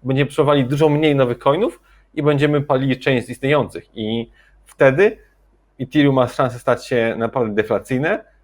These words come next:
a po drugie dla inwestorów, dla instytucji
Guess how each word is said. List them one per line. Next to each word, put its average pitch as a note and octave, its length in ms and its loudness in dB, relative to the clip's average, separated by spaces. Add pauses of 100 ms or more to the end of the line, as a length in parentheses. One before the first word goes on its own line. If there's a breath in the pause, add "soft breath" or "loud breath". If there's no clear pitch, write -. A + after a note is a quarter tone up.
a A#2+ 100 -2
po C3 160 -2
drugie C3+ 640 2
dla A#2 680 2
inwestorów, B2 640 -4
dla B2 80 -2
instytucji C#3+ 600 -8